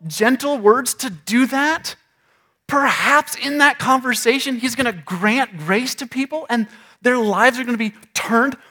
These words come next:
from fleeing, from pursuing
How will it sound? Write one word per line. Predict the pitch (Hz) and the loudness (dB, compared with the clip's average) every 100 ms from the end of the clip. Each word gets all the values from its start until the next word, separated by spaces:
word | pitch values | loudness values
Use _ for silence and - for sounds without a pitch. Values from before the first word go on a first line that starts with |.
| - | -2
from | 226 185 - | 0 0 -8
fleeing, | - - 208 220 208 240 247 254 - _ _ _ _ _ _ _ _ _ _ | -14 -4 -2 0 0 -2 -2 -2 -6 _ _ _ _ _ _ _ _ _ _
from | - 208 | -6 -6
pursuing | 190 190 - 208 214 226 233 240 | -4 -6 -4 -4 -2 -4 -6 -10